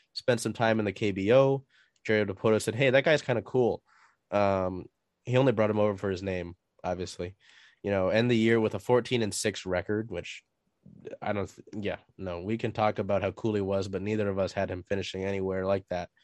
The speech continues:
Uh, three six one E R A, hun-, pitched a hundred seventy-nine point two innings, hundred twenty-five strikeouts, a one point two five whip, uh, two sixty-eight average against,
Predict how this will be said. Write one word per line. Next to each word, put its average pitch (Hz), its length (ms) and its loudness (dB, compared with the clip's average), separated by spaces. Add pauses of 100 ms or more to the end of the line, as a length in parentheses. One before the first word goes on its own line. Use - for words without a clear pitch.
(560)
Uh, 98 220 2
three 135 200 0
six 127 200 -2
one 110 160 2
E 107 80 2
R 104 180 4
A, 101 400 2 (140)
hun-, 135 280 2
pitched 127 200 0
a 101 80 -2
hundred 131 340 0
seventy-nine 117 520 2
point 101 260 -4
two 113 220 0
innings, 104 420 -4 (400)
hundred 123 240 0
twenty-five 110 360 0
strikeouts, 98 800 -2
a - 60 -8
one 107 200 0
point 110 240 -2
two 110 100 -2
five 101 300 0
whip, 98 360 -2 (640)
uh, 85 400 -2
two 123 140 0
sixty-eight 107 560 -2
average 98 360 0
against, 107 540 0